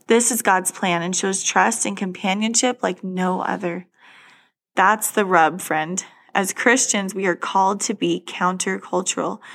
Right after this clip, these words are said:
We are called to reject the world's idea of marriage and cling to God's word.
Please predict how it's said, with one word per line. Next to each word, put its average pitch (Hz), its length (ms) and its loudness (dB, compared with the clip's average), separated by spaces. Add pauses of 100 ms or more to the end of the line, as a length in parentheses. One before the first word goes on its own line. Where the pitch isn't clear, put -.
(380)
We 233 140 6
are 233 80 4
called 220 360 2
to 214 120 2
reject 185 560 2
the 220 100 2
world's 202 480 2
idea 185 340 2
of 170 120 -6
marriage - 480 -6
and 185 200 -4
cling 202 400 -4
to 185 140 -2
God's 175 540 -2
word. - 300 -10